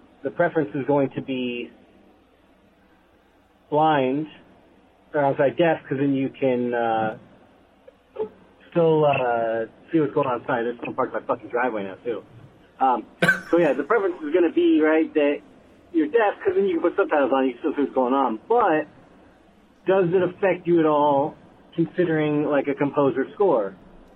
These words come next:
Um, you know, like, the, let's say, the Avengers theme song and, uh, you know, some of those more important and monumentous scores that are a part of them. Do you feel like you would be missing anything in the movies if you did not get to witness that?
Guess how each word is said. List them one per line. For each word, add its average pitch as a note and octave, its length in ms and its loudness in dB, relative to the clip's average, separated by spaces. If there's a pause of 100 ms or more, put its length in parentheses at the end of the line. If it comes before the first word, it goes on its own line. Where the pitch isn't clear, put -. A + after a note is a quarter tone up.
(200)
Um, A2 500 -8
you C#3+ 60 -2
know, C3 80 0
like, B2+ 180 0
the, C#3 100 0
let's C#3 200 0
say, C#3+ 100 2
the C3+ 80 2
Avengers C#3 580 0 (100)
theme A2 300 -10
song G#2+ 480 -6
and, G2+ 240 -10 (560)
uh, F#2+ 140 -8 (200)
you C#3 120 -2
know, B2+ 60 -8
some F3+ 100 2
of F#3 140 4
those D3 100 2
more D#3 640 2 (380)
important D#3+ 640 0
and C3+ 220 -2
monumentous C#3+ 680 -2 (140)
scores D3 420 2
that B2 100 -4
are A#2 80 0
a A2+ 40 -4
part A#2 200 -4
of G#2 80 -6
them. A2+ 200 -4 (1160)
Do D#3+ 80 2
you E3 220 2
feel D#3+ 220 2
like D3 220 2
you C#3+ 120 0
would C#3 140 -2
be C3 300 -2
missing C#3 380 0
anything C3 440 0
in B2 100 -2
the B2+ 80 -2
movies C3 560 0
if A#2+ 200 -2 (760)
you A2 140 -6
did A2+ 140 -8
not A#2 200 -2
get C#3+ 120 -8
to D#3+ 60 2
witness A3 280 0
that? A2 220 -2